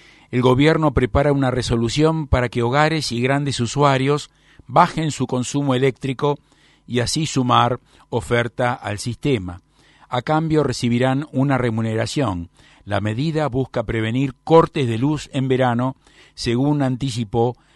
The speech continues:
la secretaria de Energía, María Tetamanti. Ahora otra cuestión. Expensas subieron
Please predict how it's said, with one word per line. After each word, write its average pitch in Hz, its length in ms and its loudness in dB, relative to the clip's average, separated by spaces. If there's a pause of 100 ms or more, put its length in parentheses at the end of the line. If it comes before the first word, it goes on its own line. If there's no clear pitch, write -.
la 107 140 -6
secretaria 117 680 0
de 120 80 2
Energía, 123 680 -4 (180)
María 127 580 -2 (140)
Tetamanti. 104 800 -4 (720)
Ahora 156 340 0
otra 151 220 -4
cuestión. 127 640 -4 (800)
Expensas 139 840 -2
subieron 131 720 0